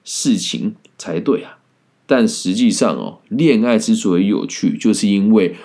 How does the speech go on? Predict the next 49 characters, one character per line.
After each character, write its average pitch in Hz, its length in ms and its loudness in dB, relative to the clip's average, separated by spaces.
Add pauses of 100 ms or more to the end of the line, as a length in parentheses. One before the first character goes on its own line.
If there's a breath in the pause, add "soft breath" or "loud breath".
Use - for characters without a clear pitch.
(220 loud breath)
我 82 120 -2
们 82 280 -2
永 82 400 -2
远 78 400 0
都 95 200 2
没 80 280 -4
办 87 260 0
法 76 240 -10
预 95 180 -2
料 85 240 2
到 85 300 -2
下 95 480 -2
一 82 100 -2
步 98 220 0
会 95 220 2
发 82 260 0
生 85 180 -6
什 - 200 -8
么 - 160 -12
事 - 240 -8
情。 - 220 -10 (1000 loud breath)
很 123 220 2
多 185 200 6
人 110 140 2
呢， 101 260 2
因 151 140 2
为 170 120 4
自 143 140 2
己 110 100 2
的 98 140 2
心 120 320 0
意 120 140 4
不 95 160 0
被 98 200 2
接 95 240 0
受， - 380 -2
交 165 200 0
往 107 320 0
以 87 140 -2
后 135 160 0
的 107 80 2
良 90 220 0
好 78 160 -2
关 90 300 -2
系 87 160 -2
难 87 340 0
以 90 140 0
维 82 280 -2
持 - 300 -6